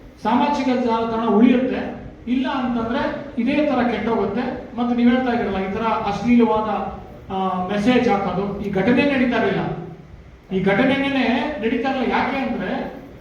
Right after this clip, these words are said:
ಈ ಅಶ್ಲೀಲವಾದ ಮೆಸೇಜ್‌ಗಳು ಹಾಕೋದು, ಅಶ್ಲೀಲವಾದ,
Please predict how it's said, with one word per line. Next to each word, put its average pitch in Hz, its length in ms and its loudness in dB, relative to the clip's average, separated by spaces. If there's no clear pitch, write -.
ಈ 208 40 -4
ಅಶ್ಲೀಲವಾದ 262 680 2
ಮೆಸೇಜ್‌ಗಳು 226 480 -2
ಹಾಕೋದು, 196 540 -4
ಅಶ್ಲೀಲವಾದ, 240 600 2